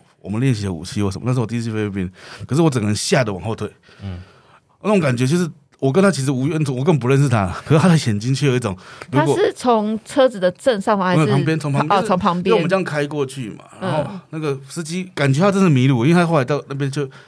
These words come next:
Speaker 1: 有点开得有点慢，可能在找路还是干
Speaker 3: 没有，他是故意的。
Speaker 1: 对，然后突然他就
Speaker 3: <laughs> 坚持。
Speaker 1: 这样啪，然后啪一下，连那个司机也吓到，就赶快加速，
Speaker 3: 哦，哦，哦，
Speaker 1: 就赶-，
Speaker 3: OK。
Speaker 1: 赶快加速就，就逃出去。可是那一幕让我印象非常深刻，就是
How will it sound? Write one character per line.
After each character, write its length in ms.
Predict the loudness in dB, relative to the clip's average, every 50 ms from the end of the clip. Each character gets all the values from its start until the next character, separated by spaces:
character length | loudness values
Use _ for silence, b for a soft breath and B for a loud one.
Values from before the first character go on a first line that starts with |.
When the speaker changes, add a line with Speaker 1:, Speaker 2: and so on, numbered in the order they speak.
| B B B -6
Speaker 1:
有 80 | -4
点 100 | -4 -4
开 140 | -2 -2 -2
得 60 | -2
有 80 | -2 -2
点 40 | -2
慢， 220 | -2 -2 -2 -4
可 80 | -4 -4
能 80 | -2
在 120 | -2 -2 0
找 240 | 0 -2 -2 0
路 180 | 0 0 -2 -2
还 120 | -2 -4
是 20 | -4
干 80 | -6
Speaker 3:
没 40 | -6
有， 40 | -6
他 60 | -6
是 60 | -4 -4
故 160 | -4 -6 -6
意 40 | -8
的。 400 | -12 -14 -16 -14 -12 -8 -2 0
Speaker 1:
对， 160 | 0 0 0 B B B B B B
然 100 | 0 0
后 120 | 0 0 -2 -8 -18 -6
突 180 | -2 0 2 4
然 100 | 4 4
他 100 | 4 4 2
就 60 | 2
Speaker 3:
<laughs> 80 | 2 2
坚 200 | 2 2 0 -2
持。 140 | -6 -4 -2
Speaker 1:
这 40 | -2
样 100 | 0 2
啪， 100 | 2 0
然 180 | 0 0 -2
后 80 | -2 0
啪 240 | 2 2 4 4 4
一 40 |
下， 120 | 4 4 4
连 200 | 4 4 4 4
那 60 | 4
个 100 | 4 2
司 160 | 2 0 -2
机 120 | -4 -2 -2
也 100 | -4 -2
吓 140 | 0 0
到， 100 | 2 2
就 60 | 2 2
赶 100 | 0 0
快 80 | 0 2 2
加 140 | 2 2 2
速， 80 | 2
Speaker 3:
哦， 40 | 2
哦， 380 | 2 2 4 4 4 4 4 4
哦， 80 | 4
Speaker 1:
就 60 | 4
赶-， 160 | 4 2 2 2
Speaker 3:
OK。 60 | 2 0 -4 -2
Speaker 1:
赶 100 | 2 4
快 100 | 4 4
加 300 | 4 2 2 2 4 4
速 180 | 4 4 2 2
就， 200 | 4 4 4 2 2 B B B B B
就 140 | B 0 0
逃 200 | 0 0 -2 -2
出 100 | -2 -2
去。 140 | -2 0 2
可 60 | 4
是 160 | 4 4 4 2 B B B B B B B
那 200 | B 0 2 4
一 60 | 4 4
幕 240 | 6 6 6 6
让 100 | 4 4 4
我 160 | 2 0 -2 -6 -10 -16 _
印 180 | 0 2 2 4
象 180 | 4 2 2 2
非 100 | 2 0
常 160 | 0 0 -2
深 240 | -2 -2 -2 -2 -2
刻， 240 | 0 0 0 0
就 180 | 0 0 -2 -2
是 180 | -2 -2 -4